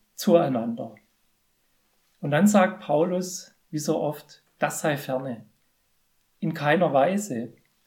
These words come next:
Überhaupt nicht ist das ein gegensätzlicher Weg.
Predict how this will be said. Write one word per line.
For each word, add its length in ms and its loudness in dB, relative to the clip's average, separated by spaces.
Überhaupt 560 0
nicht 420 -4
ist 240 -8
das 440 -6
ein 120 -8
gegensätzlicher 880 2
Weg. 380 -12